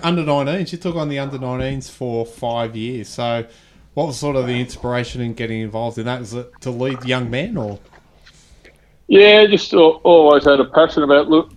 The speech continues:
Speaker 2: looking after the, the young kids. Just, you know, I know when I was at E D S, you know, they always had, um,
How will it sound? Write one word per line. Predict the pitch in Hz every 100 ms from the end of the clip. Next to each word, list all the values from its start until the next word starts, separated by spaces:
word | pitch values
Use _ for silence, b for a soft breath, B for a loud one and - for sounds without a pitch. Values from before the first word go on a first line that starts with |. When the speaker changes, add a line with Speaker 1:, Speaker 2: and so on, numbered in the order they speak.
| -
Speaker 2:
looking | 160 151
after | 147 151 - 143
the, | 147 - _
the | 147
young | 143 151 139
kids. | - 170 135
Just, | - 160 - _ _ -
you | 139
know, | 139 131 131 - _ _ _ _ _ _
I | 139
know | 139 131
when | 123
I | 127
was | 127 120
at | 120
E | 123
D | 120 127
S, | 127 - - _ _ _ -
you | 135
know, | 127 127 127 - - _ _ _ _ _
they | 131 127
always | 127 123 120 117 110
had, | 131 117
um, | 120 120 113 110